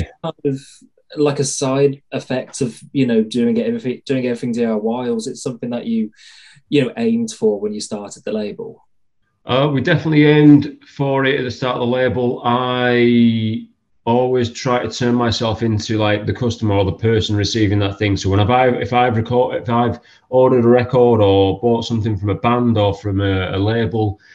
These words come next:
Speaker 1: and there's that personal touch, a little note, like, you, you s-, you, I don't know, you see how much it means to some, to an, an outfit of,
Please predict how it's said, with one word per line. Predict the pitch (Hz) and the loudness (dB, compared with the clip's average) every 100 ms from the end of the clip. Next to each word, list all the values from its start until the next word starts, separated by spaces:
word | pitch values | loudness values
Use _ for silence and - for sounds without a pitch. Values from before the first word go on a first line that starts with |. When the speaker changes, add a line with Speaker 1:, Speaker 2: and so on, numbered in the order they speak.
| _ _ _ _ _ | _ _ _ _ _
Speaker 1:
and | 113 117 | 4 4
there's | 101 | 4
that | 117 - | 0 0
personal | 123 113 120 107 | 2 4 2 0
touch, | 127 113 | -2 -2
a | 110 | 0
little | 110 131 113 | 2 2 4
note, | 113 120 110 101 | 4 6 4 2
like, | 101 95 | 0 2
you, | 120 | 0
you | 120 127 | 2 0
s-, | - - - - - | -2 -8 -20 -20 -10
you, | 127 123 - | -6 -4 -4
I | |
don't | 139 | -4
know, | 131 | -2
you | 117 | -2
see | 110 147 143 | 0 4 4
how | 131 | 2
much | 135 - | -4 -4
it | 107 | -2
means | 117 120 117 - | 2 4 4 0
to | 110 | -2
some, | 107 110 101 104 - | -2 0 -2 -2 -10
to | 104 - 107 | -12 -2 0
an, | 101 | 2
an | 101 - - 104 | 0 -2 -6 0
outfit | 107 - - 110 | 0 -2 -6 -2
of, | 95 | -2